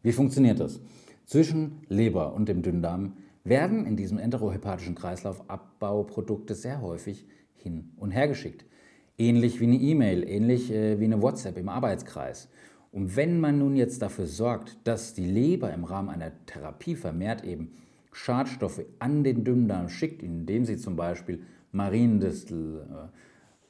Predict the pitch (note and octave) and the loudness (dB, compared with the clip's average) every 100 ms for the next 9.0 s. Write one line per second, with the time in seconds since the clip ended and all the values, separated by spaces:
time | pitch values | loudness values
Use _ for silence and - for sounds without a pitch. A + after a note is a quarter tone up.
0 | _ _ - - D3 - G2 - F#2 A2 | _ _ -8 -6 -4 0 0 -2 -2 0
1 | - E2+ E2+ G#2 - A#2 - A#2 C3+ F#2+ | 0 0 -2 -2 -4 -6 -2 0 0 -2
2 | - D#2+ G#2 - G#2+ - - _ _ _ | -4 -4 -4 -6 -10 -12 -20 _ _ _
3 | _ _ - F#2 F2+ F2 F#2 B2+ - - | _ _ -4 -2 0 2 4 2 0 -8
4 | - - - - G2 F#2+ G2+ - F#2+ F2+ | -12 -12 -10 -6 -2 -2 -2 -4 -6 -6
5 | E2 F#2 - F#2+ B2+ C3 - - - - | -10 -10 -4 2 2 2 -4 -12 -12 -4
6 | G2+ - F2 - F2 - - - G2+ G#2 | -2 -2 -8 -6 -6 -6 -12 -6 -6 -4
7 | E2+ - F2+ G2 G#2+ - D3 - C3+ - | -6 -6 -4 -2 -4 -6 -8 -6 -6 -2
8 | G#2+ F#2 - - D#2+ - D#2+ C2+ B1 | -2 -2 -4 -8 -8 -8 -6 -6 -10